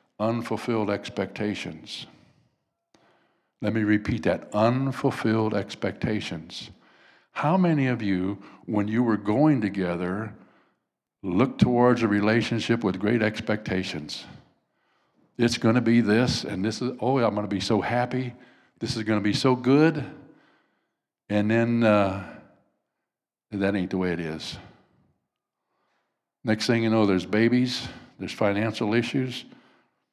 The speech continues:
there's all kinds of things, in-laws, outlaws, problems, uh, rent, lights, heat, bills, cars break down. Unfulfilled expectations causes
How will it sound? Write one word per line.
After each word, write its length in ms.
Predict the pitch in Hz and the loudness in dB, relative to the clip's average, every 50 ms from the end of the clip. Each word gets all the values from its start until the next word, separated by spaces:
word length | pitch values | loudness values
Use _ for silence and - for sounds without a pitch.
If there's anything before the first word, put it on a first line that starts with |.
| _ _ _ _ _ - | _ _ _ _ _ -8
there's 120 | 101 90 | -2 0
all 140 | 104 107 107 | 0 0 0
kinds 360 | - - 127 120 120 117 113 | 0 -2 -2 0 0 0 0
of 100 | 110 110 | -2 0
things, 380 | - 117 117 117 120 117 113 117 | 0 0 0 0 0 0 0 0
in-laws, 480 | 107 110 117 117 120 120 120 117 110 | -2 0 0 2 4 4 4 4 4
outlaws, 540 | 117 107 110 120 117 120 117 117 120 123 120 | 2 2 2 2 0 0 0 0 0 -2 -4
problems, 760 | 123 - 117 110 110 110 113 120 120 123 123 120 - - - - _ _ _ _ _ _ _ _ _ _ _ _ _ _ - 104 | -6 -8 -6 -6 -6 -6 -6 -8 -10 -10 -10 -12 -12 -14 -14 -16 _ _ _ _ _ _ _ _ _ _ _ _ _ _ -14 -10
uh, 160 | 92 80 76 | -6 -4 -4
rent, 420 | 80 90 110 123 123 123 123 - - | -2 0 0 0 -2 -4 -8 -12 -8
lights, 360 | 101 104 110 120 120 123 - | -4 -2 -2 -2 -2 -4 -6
heat, 420 | - - 117 123 127 123 - 85 | -8 -4 -4 -4 -4 -6 -6 -2
bills, 600 | 87 110 117 120 123 127 131 131 117 - - - - - - - _ _ _ _ _ _ _ _ _ - | 2 4 4 4 4 2 -2 -4 -6 -10 -12 -14 -16 -18 -18 -20 _ _ _ _ _ _ _ _ _ -4
cars 340 | - 120 120 123 127 117 - | 0 4 4 4 4 2 0
break 320 | 127 127 127 127 123 127 | 0 0 0 0 0 -2
down. 480 | 123 123 120 123 131 127 123 120 120 - - _ _ _ _ _ _ _ _ _ _ _ _ _ _ _ _ _ _ _ _ _ _ _ _ _ _ _ _ _ _ _ _ _ _ - | -2 -2 -2 -2 -4 -6 -8 -10 -12 -16 -20 _ _ _ _ _ _ _ _ _ _ _ _ _ _ _ _ _ _ _ _ _ _ _ _ _ _ _ _ _ _ _ _ _ _ 2
Unfulfilled 720 | 120 120 139 156 156 143 - 147 131 - 139 139 139 127 | 4 4 4 4 2 0 -2 -4 -4 -2 0 0 2 2
expectations 1000 | 127 120 120 - - - 117 113 117 - - 120 120 113 117 - 98 98 101 92 | 0 -2 -2 -6 -8 -6 -6 -6 -6 -4 -2 0 0 0 0 -2 -6 -6 -6 -8
causes 640 | - - - - 110 113 113 113 107 113 110 104 | -10 -10 -8 -6 -4 -4 -4 -4 -4 -4 -6 -6